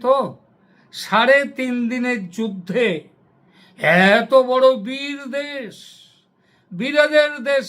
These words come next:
পাকিস্তান, সে একেবারে ধরাশায়ী। আর বাংলাদেশ তো সেই হিসাবে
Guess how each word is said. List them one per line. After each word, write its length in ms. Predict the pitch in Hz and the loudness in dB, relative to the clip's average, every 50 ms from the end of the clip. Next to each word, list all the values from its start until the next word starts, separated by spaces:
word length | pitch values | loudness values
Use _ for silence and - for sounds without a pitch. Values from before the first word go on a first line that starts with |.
| - _ 330 | -10 _ -14
পাকিস্তান, 1000 | 302 254 220 269 262 - - _ _ _ - 247 240 240 226 208 185 165 143 _ _ _ _ _ _ _ _ _ _ _ _ _ _ _ _ _ | -14 -12 -12 -14 -14 -16 -20 _ _ _ -10 -8 -6 -6 -6 -8 -10 -12 -18 _ _ _ _ _ _ _ _ _ _ _ _ _ _ _ _ _
সে 140 | - - 247 233 196 180 | -14 -10 -8 -8 -8 -8
একেবারে 360 | - - 202 196 196 196 208 196 139 120 | -10 -12 -12 -10 -10 -10 -12 -14 -14 -14
ধরাশায়ী। 760 | 120 156 165 175 190 226 254 214 170 - _ 147 123 117 107 - _ _ _ _ _ _ _ _ _ _ _ _ _ _ _ - | -12 -10 -8 -8 -8 -8 -12 -16 -20 -20 _ -20 -20 -20 -20 -20 _ _ _ _ _ _ _ _ _ _ _ _ _ _ _ -2
আর 140 | 214 226 214 185 202 214 | -2 0 0 0 0 0
বাংলাদেশ 500 | 233 247 247 254 262 247 254 277 277 233 - - - 294 | 0 2 2 0 2 4 4 2 2 2 -4 -8 -2 2
তো 100 | 269 262 226 202 202 - - _ _ _ _ _ _ _ _ _ _ _ _ _ _ _ _ _ _ _ | 2 2 2 0 -4 -8 -16 _ _ _ _ _ _ _ _ _ _ _ _ _ _ _ _ _ _ _
সেই 280 | - - - 262 262 233 254 | -14 2 2 2 2 2 -2
হিসাবে 460 | 269 240 - 247 269 262 226 247 240 | -6 -8 -6 -6 -6 -6 -4 -4 -6